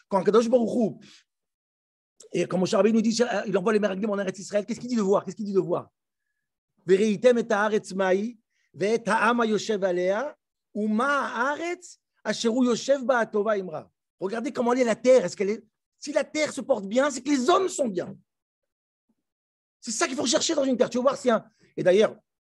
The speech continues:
la phrase ultime et la preuve ultime, après j'arrive aux, aux réponses, c'est quoi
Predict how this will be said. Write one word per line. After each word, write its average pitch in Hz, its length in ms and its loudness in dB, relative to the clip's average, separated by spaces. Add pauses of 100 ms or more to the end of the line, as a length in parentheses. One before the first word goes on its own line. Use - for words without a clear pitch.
(440)
la 165 100 -2
phrase 180 280 0
ultime 196 360 -4
et - 20 -2
la 160 100 -2
preuve - 260 -6
ultime, 175 200 -6
après 165 180 -2
j'arrive 165 220 -2
aux, 170 260 -2
aux 156 80 -6
réponses, 165 540 -8 (720)
c'est 190 180 -6
quoi 208 360 4